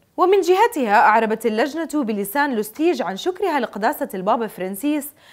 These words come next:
وللإمام الدكتور أحمد الطيب شيخ الأزهر ولسمو الشيخ محمد بن زايد آل نهيان ولي عهد أبو ظبي على الدعم والتشجيع المقدم للجنة، وقال:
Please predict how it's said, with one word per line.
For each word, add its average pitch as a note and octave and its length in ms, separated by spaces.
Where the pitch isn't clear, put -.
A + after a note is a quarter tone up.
وللإمام C4+ 680
الدكتور A#3 480
أحمد C4+ 360
الطيب C#4 460
شيخ D4+ 320
الأزهر A#3 500
ولسمو F4 520
الشيخ E4 400
محمد A#3 400
بن A3 140
زايد A3+ 400
آل G3+ 220
نهيان B3 440
ولي C#4 340
عهد D4 280
أبو G#3 280
ظبي G#3 340
على F3+ 160
الدعم A#3+ 400
والتشجيع G3+ 520
المقدم B3 580
للجنة، G3 540
وقال: C#4 520